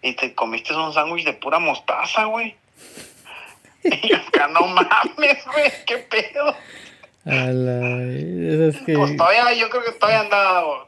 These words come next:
Speaker 1: todavía andaba borracho, güey. Otro,
Speaker 2: Mm.
Speaker 1: otro pointer ahí, güey. La neta, no pisteen,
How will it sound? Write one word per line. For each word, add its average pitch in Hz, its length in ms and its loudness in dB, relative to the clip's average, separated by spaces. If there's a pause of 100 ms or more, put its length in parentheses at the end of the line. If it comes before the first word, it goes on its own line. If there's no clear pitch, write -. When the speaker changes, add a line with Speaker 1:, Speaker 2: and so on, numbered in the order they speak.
Speaker 1:
todavía 208 220 2
andaba 185 260 0
borracho, 139 420 -2
güey. 113 140 -8 (360)
Otro, 180 420 2
Speaker 2:
Mm. 165 100 -2
Speaker 1:
otro 175 260 -4
pointer 165 320 -2
ahí, 147 280 -2
güey. 143 540 -8 (180)
La 143 120 0
neta, 185 340 -2
no 180 200 -4
pisteen, 185 680 -6